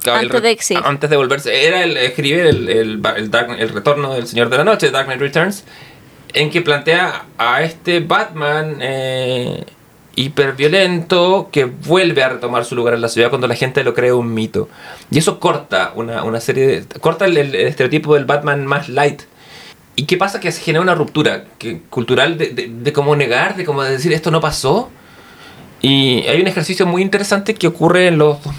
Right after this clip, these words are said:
Speaker 1: mil, dos mil diez, me-, de la mano de Grant Morrison, que es un escritor notable en todo lo que hace, que es decir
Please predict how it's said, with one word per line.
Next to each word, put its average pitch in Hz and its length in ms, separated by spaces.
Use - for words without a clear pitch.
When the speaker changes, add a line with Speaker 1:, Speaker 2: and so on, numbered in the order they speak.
Speaker 1:
mil, 147 260
dos 160 100
mil 160 160
diez, 160 220
me-, 98 300
de 101 80
la 104 80
mano 113 180
de 120 100
Grant 135 180
Morrison, 131 320
que - 80
es 135 60
un - 100
escritor - 400
notable 123 520
en 123 80
todo 131 180
lo 131 100
que 131 120
hace, 151 280
que 147 180
es - 340
decir 165 340